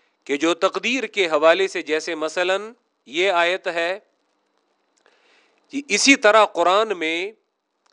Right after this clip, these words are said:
بہت ساری آیات ایسی ہیں کہ جن میں تقدیر کے حوالے سے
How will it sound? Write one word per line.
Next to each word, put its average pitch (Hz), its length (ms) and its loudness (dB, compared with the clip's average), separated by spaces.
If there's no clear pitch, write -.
بہت 240 260 6
ساری 214 380 2
آیات 175 480 0
ایسی 165 440 -8
ہیں 143 200 -8
کہ 160 160 -12
جن 180 260 -10
میں 190 320 -6
تقدیر 208 460 0
کے 220 200 2
حوالے 160 480 2
سے 156 440 -6